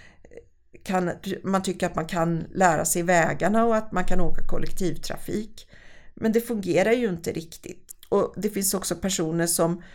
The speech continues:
efter att den här domen avkunnades i kammarrätten då, att den här synskadade personen inte fick färdtjänst som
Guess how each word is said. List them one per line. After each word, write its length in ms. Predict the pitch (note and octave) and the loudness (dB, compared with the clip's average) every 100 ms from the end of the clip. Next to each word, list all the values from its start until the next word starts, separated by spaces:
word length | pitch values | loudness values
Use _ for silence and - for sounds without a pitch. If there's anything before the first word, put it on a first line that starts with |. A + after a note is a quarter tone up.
| - - | -20 -20
efter 380 | - F#3+ F#3+ F#3 | -4 -4 -2 0
att 120 | F#3 | 0
den 140 | G3 F#3 | 2 2
här 100 | D#3+ | 0
domen 560 | E3 F3+ F#3+ G3 F3+ | 2 2 2 0 2
avkunnades 840 | F3+ D#3 - G3 E3+ E3 D#3 D#3+ - | 4 4 2 -2 0 0 0 -2 -2
i 80 | D3 | -2
kammarrätten 840 | - F3 D#3 D#3 D#3+ G#3 - A3 | 2 2 4 2 2 0 -2 0
då, 120 | F3+ D#3 | 4 2
att 120 | D#3 | 2
den 120 | E3 | -2
här 80 | D#3 | -2
synskadade 760 | - D#3 D3 - D#3 C#3+ D3+ - - - - - | -2 -4 -2 -2 -2 -2 -4 -8 -18 -20 -20 -4
personen 520 | F3+ F3+ D#3+ D#3+ D#3+ | -2 -2 -2 -2 0
inte 380 | E3+ D3+ D3+ G#3 | 0 -2 -4 -6
fick 220 | G#3 A#3+ | -6 -8
färdtjänst 880 | - A#3 G#3+ G3+ A3 A3 C4 - - - _ - | 2 4 4 2 0 0 -2 -6 -16 -20 _ -8
som 460 | - F#3 F#3 E3+ | -2 0 0 -4